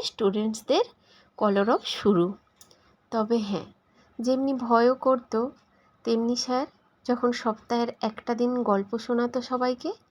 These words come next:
তখন সবাই শান্ত মনে স্যারের দিকে এক দৃষ্টিতে তাকিয়ে মন দিয়ে সেই গল্পটা শুনত। গল্প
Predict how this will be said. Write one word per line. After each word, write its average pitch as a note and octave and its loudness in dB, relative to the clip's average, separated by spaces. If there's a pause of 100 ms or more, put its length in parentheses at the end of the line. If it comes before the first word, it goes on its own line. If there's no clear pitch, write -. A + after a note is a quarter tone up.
(720)
তখন G3 -2 (680)
সবাই A#3+ 2 (800)
শান্ত G#3+ 2 (160)
মনে A3 0 (180)
স্যারের G3+ 0
দিকে A3 -6 (140)
এক A#3+ 2 (120)
দৃষ্টিতে B3 -4 (120)
তাকিয়ে A3 -4 (260)
মন A3+ 4 (140)
দিয়ে A#3+ -2 (140)
সেই A#3 -2 (120)
গল্পটা F#3+ -6 (100)
শুনত। - -14 (1080)
গল্প F#3+ 0